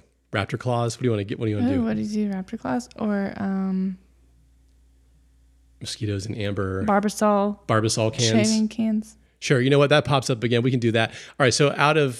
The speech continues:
Speaker 1: five Barbasol shaving cans, how would you give it Jurassic Park?
Speaker 2: I'm gonna say there's a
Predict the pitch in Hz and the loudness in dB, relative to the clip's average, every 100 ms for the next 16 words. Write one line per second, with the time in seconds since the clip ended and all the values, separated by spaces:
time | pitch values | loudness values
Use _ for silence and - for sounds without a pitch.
0 | - - - 143 131 127 127 - 123 117 | -14 -14 -2 0 2 2 0 -6 -4 -2
1 | 110 - 113 104 113 107 101 101 95 120 | -2 -2 -2 -2 -2 -4 -4 -6 -6 -6
2 | 117 113 110 104 110 101 95 - 95 101 | -6 -6 -4 -4 -4 -6 -6 -10 -12 -12
3 | _ _ _ _ _ _ _ _ _ _ | _ _ _ _ _ _ _ _ _ _
4 | _ _ _ _ _ _ _ _ _ _ | _ _ _ _ _ _ _ _ _ _
5 | _ _ - 196 240 285 269 220 190 180 | _ _ 2 4 4 4 0 2 4 4
6 | 175 170 180 - _ _ _ _ _ _ | 4 4 2 -4 _ _ _ _ _ _
7 | _ _ _ _ _ _ _ _ _ _ | _ _ _ _ _ _ _ _ _ _
8 | _ _ _ _ _ _ _ _ _ _ | _ _ _ _ _ _ _ _ _ _
9 | _ _ _ - - - 208 196 202 190 | _ _ _ -20 -20 -2 2 2 2 4
10 | 170 170 | 4 2